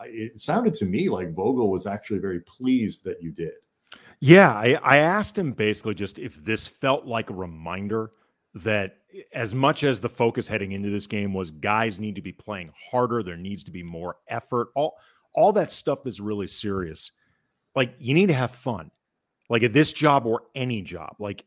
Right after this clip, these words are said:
Speaker 2: it's important to be having fun. And this season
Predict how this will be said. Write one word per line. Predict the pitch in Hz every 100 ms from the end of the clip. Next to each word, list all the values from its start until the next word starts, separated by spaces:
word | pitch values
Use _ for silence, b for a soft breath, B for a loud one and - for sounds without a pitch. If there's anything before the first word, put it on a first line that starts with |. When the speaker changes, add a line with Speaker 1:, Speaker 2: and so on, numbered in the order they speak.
| _
Speaker 2:
it's | 135 117
important | 120 - - 165 180 151 -
to |
be | 117 113
having | 85 107 92 85
fun. | - 90 73
And | 76 101 104
this | 135 -
season | - 160 143 131 123